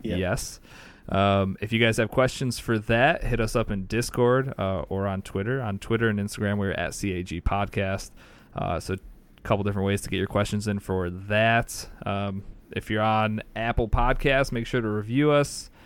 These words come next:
Speaker 2: Give us the sweet, sweet five-star rating. Uh, leave a review, all that good stuff. Um, our V I P episode, which is still a little bit of ways, a little bit of ways away. Uh, two ways to get into that. Patreon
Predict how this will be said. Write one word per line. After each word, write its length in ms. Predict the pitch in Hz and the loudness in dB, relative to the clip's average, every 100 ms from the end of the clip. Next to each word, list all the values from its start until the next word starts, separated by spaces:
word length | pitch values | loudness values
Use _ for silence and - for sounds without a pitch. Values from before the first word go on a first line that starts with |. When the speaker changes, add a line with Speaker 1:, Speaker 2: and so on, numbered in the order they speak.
| - - - - | -20 -20 -20 -14
Speaker 2:
Give 160 | - 135 | -6 -2
us 140 | 127 - | -2 -4
the 80 | |
sweet, 400 | 92 - 110 110 | -8 -2 0 0
sweet 420 | - - 104 104 - | -4 -2 0 0 -2
five-star 920 | - 104 104 101 - - 110 104 104 | 0 4 4 0 -2 4 4 6 4
rating. 560 | 107 107 110 110 110 - - - - - | 2 2 2 0 -2 -6 -14 -20 -14 -4
Uh, 120 | 95 95 | -2 0
leave 220 | 123 135 | 2 4
a 80 | 107 | 4
review, 320 | 90 87 85 | 4 -4 -4
all 100 | 92 | -4
that 180 | 90 - | -6 -6
good 160 | 92 | -8
stuff. 600 | - - 95 92 - - - - | -8 -4 -4 -4 -10 -20 -14 -6
Um, 320 | 107 104 101 - | -4 -4 -6 -4
our 120 | 120 | -2
V 200 | 127 160 | 2 4
I 140 | 156 | 4
P 200 | 143 160 151 | 4 2 2
episode, 580 | 147 - 151 143 143 | 0 0 2 4 2
which 200 | 131 127 | 2 0
is 120 | 127 120 | 0 0
still 420 | - 139 127 117 | 0 4 4 4
a 60 | 110 | 2
little 220 | 117 110 | 2 2
bit 140 | 107 | 2
of 60 | 104 | 2
ways, 500 | 101 107 117 - - - - - - - | 2 0 0 -4 -14 -20 -20 -20 -16 -6
a 60 | |
little 200 | 107 113 | -2 0
bit 80 | 107 | 2
of 80 | 101 | 2
ways 260 | 104 107 | 2 2
away. 520 | 101 95 90 95 117 - - - - - - | 0 -2 -2 -2 -4 -8 -20 -20 -20 -8 -2
Uh, 320 | 95 98 87 - | -2 -2 -4 -4
two 160 | 202 | 0
ways 240 | 220 151 123 | 2 2 0
to 80 | 120 | 0
get 140 | 110 | 0
into 160 | 101 95 | -2 -6
that. 180 | - - - - | -10 -14 -12 -4
Patreon 600 | 170 175 165 113 98 | -2 0 2 2 0